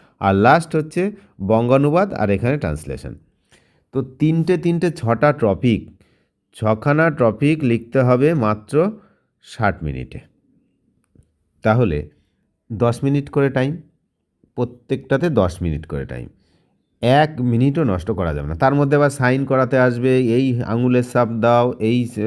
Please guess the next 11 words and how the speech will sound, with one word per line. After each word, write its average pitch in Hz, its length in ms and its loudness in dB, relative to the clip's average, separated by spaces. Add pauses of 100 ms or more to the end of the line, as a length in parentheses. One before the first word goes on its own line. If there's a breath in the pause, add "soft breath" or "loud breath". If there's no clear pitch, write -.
(120)
সিগনেচার 120 440 -2
করো, 123 320 2
সে 143 140 0
নানান 131 320 2
রকম 139 260 2
ঝামেলা 113 340 2
আছে। 71 280 -6 (560)
তো 107 60 -2
আমরা 110 240 0
যারা, 131 240 4
আহ, 104 720 -4